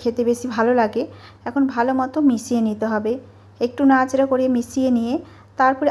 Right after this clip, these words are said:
আগে থেকে যে মাছগুলো ভেজে রেখেছিলাম, মৌরলা মাছ, সেই মাছগুলো এবার এর মধ্যে দিয়ে দেব। আবারও হালকা হাতে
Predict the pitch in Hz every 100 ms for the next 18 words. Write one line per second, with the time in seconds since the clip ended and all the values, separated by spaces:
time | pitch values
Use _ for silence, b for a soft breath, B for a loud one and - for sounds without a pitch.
0 | 269 269 339 359 349 349 311 262 262 330
1 | 330 - 247 302 320 302 240 202 285 -
2 | - 233 247 262 240 220 311 - b b
3 | b - 240 226 214 208 233 226 226 220
4 | 214 214 466 349 214 185 185 233 - -
5 | - - - - - - - - - -
6 | - - - - - - - - - -
7 | - - - - - - - - - -
8 | - 247 254 262 - 247 220 247 226 226